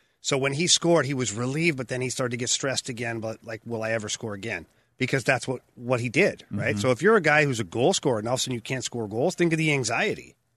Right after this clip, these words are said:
Speaker 1: And so, yeah, we'll dive into that. He'll, he will love to talk about that because it's something interesting to him.
Speaker 2: And to maybe help with your nerves, Donnie, and maybe this will make it even worse. Been a long time since I talked with him, but it was always just a conversation.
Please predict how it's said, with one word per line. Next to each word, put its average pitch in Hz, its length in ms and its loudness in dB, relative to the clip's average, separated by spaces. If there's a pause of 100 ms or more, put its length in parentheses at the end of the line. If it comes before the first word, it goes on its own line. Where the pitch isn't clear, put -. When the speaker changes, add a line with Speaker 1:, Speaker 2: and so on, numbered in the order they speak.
(640)
Speaker 1:
And 120 200 -2
so, 127 220 2
yeah, 135 240 0
we'll 180 200 6
dive 311 260 6
into 302 200 8
that. 123 200 4 (260)
He'll, 220 220 8
he 170 160 4
will 185 200 8
love 165 260 4
to 220 80 -2
talk 185 320 0
about 139 260 0
that 123 180 -2
because 127 460 2 (360)
it's 127 160 -4
something 147 380 2
interesting 117 680 -2 (120)
to 123 100 -2
him. 110 260 -2 (180)
Speaker 2:
And 165 220 4
to 139 220 6
maybe 135 500 6
help - 380 4
with 123 180 2
your 123 300 6
nerves, 131 340 4
Donnie, 110 320 4
and 107 100 2
maybe 110 220 4
this 104 140 0
will 104 80 -4
make 104 120 0
it 104 80 -2
even 90 280 -2
worse. 117 440 4 (360)
Been 107 100 -2
a 107 60 2
long 113 160 2
time 190 240 2
since 143 200 -2
I 117 80 0
talked 98 320 -2
with 101 140 -6
him, 92 300 -4 (760)
but 165 120 4
it 175 40 10
was 175 140 4
always 170 300 6
just 151 160 -2
a - 20 -10
conversation. 156 840 2